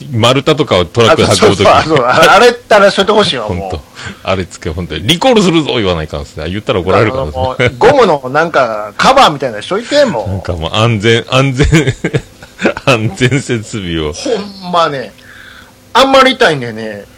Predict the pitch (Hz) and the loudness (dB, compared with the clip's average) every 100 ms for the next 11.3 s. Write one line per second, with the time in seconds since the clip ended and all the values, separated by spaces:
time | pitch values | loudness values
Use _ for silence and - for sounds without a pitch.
0 | - - - - - 381 370 202 139 135 | -20 -20 -10 -4 -2 0 -2 -2 -2 -2
1 | 110 92 85 - - 247 - 359 - 349 | -6 -8 -12 -16 -8 -6 0 -2 0 -2
2 | - 311 302 294 - - 262 - _ _ | 0 -2 -2 -6 -6 -8 -10 -10 _ _
3 | - 131 240 311 302 196 127 - 123 107 | -2 0 2 4 4 4 0 -2 -6 -8
4 | 98 92 - - - 147 123 131 131 113 | -12 -16 -20 -18 -8 -6 -6 -2 0 0
5 | 123 - - 120 117 95 - 78 82 - | -4 -6 -6 -4 -4 -6 -6 -6 -6 -10
6 | _ _ _ - _ - 202 180 - - | _ _ _ -20 _ 2 4 4 2 -4
7 | 185 180 180 202 - 123 143 127 - 151 | -2 0 0 -2 -4 -10 -10 -12 -18 -2
8 | 190 185 - - 165 180 156 131 - - | 2 2 0 0 2 2 2 0 -8 -12
9 | - 180 - - 180 170 165 123 127 120 | -2 -2 -2 0 2 2 0 0 0 2
10 | 123 120 117 - 151 170 185 175 127 - | 0 0 -4 -4 -2 0 2 0 -2 -4
11 | 131 151 139 | -6 -6 -6